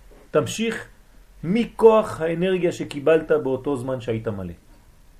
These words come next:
כמובן שאני רוצה לרמוז כאן בסייעתא דשמיא על עניין של פסח,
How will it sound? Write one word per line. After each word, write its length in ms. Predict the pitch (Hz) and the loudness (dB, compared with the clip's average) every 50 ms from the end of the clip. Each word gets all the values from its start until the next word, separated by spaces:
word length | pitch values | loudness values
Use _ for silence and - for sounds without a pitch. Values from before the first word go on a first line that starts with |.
| - _ _ - - - - - - _ _ _ - - - - - | -20 _ _ -20 -20 -20 -20 -20 -20 _ _ _ -20 -20 -20 -18 -10
כמובן 380 | - 120 117 120 123 160 165 160 | -6 -4 -2 0 0 0 0 0
שאני 280 | - 143 139 147 151 | -2 -2 -2 -2 -2
רוצה 280 | 143 139 127 117 156 156 | -2 -2 -2 -2 -2 -2
לרמוז 420 | 143 139 127 127 143 147 139 - | -2 -2 -4 -2 -2 -4 -4 -4
כאן 200 | - 135 123 117 | -6 -8 -6 -6
בסייעתא 360 | 110 113 117 139 139 135 135 | -6 -6 -4 -2 -2 -2 -4
דשמיא 440 | 123 113 110 - 135 131 135 131 127 | -6 -10 -10 -10 -8 -8 -6 -4 -4
על 160 | 120 117 117 | -4 -4 -4
עניין 240 | 120 120 117 120 123 | -6 -6 -8 -8 -8
של 140 | 113 123 104 - | -8 -10 -8 -6
פסח, 360 | 113 110 107 - 110 - | -6 -6 -4 -6 -10 -12